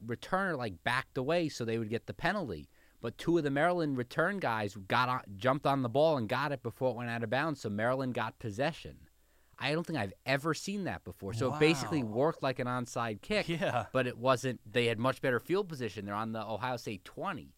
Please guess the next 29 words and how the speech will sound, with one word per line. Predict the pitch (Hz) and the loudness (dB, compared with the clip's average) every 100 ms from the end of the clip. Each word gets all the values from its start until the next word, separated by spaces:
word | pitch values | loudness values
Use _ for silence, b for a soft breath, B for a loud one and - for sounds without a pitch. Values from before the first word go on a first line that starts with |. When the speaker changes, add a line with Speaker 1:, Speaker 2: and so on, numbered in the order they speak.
| _ | _
Speaker 2:
I | 117 | -4
didn't | 120 117 | 0 0
see | - 135 | 2 0
that. | 95 92 | 0 -4
Speaker 1:
So | - - 135 123 120 117 - _ _ _ _ _ _ _ _ _ _ _ _ 113 104 | -6 -2 2 2 2 -2 -8 _ _ _ _ _ _ _ _ _ _ _ _ -18 -12
how | 110 131 143 | 0 2 4
often? | 135 - 123 | 4 4 0
I | 120 123 | 2 2
mean, | 123 117 | 2 2
I've | 113 | 2
never | 131 110 | 2 2
seen | - 156 143 | 0 0 2
that | 107 | 0
before, | 92 143 113 | -2 -2 2
so | |
I | 123 | 4
Speaker 2:
Neither | 110 | 4
have | 117 | 4
Speaker 1:
can't, | 127 110 | 4 2
Speaker 2:
I. | |
Speaker 1:
I | |
wouldn't | 117 135 127 | 2 0 0
say | 120 | 0
that's | 123 123 120 - | 0 -2 -8 -10
a | - | -6
more | 101 110 160 156 | -2 4 8 8
viable | 117 104 98 90 | 8 4 2 2
Speaker 2:
<laughs> | 90 | 4
Speaker 1:
option. | 85 87 - 156 87 | 4 4 4 2 4